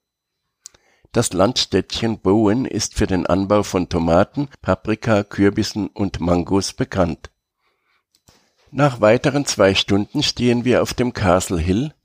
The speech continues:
zweihundertsechsundachtzig Meter oberhalb von Townsville. Der Monolith aus rosafarbigen Granit dominiert die Küstenlinie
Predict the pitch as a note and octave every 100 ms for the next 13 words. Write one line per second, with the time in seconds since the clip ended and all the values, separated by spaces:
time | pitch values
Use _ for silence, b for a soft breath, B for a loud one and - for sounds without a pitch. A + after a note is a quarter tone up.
0 | - - B2 A2+ A#2 G2 - - - A2+
1 | E2+ - - G#2 G2+ G#2 A#2+ G2+ F#2 F#2+
2 | G2 A2 - B2 A#2 F2+ E2+ - D#2 D2+
3 | C#2+ _ b b b b b b b b
4 | b - B2 B2+ B2 G2 - - G2+ -
5 | F#2+ G2 A2+ - F#2 G2 F2+ G2 - E2
6 | F2 - - - A2 G#2+ G#2 A2 A#2+ -
7 | F#2+ - - B2 C3 C3 B2+ C#3